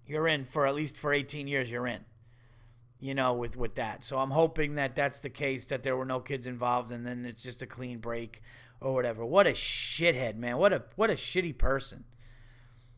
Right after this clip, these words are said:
It's like, that's fucking awful, man. You know what I mean? It's like, what are you doing? Like, it's just, just break, you know what I mean?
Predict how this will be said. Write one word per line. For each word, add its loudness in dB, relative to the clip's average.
It's -4
like, 2
that's 2
fucking 2
awful, 4
man. -8
You -4
know 4
what 6
I 4
mean? 4
It's -4
like, 4
what 0
are 2
you 2
doing? 0
Like, 0
it's 2
just, -2
just -2
break, 2
you -4
know 6
what 4
I 2
mean? -2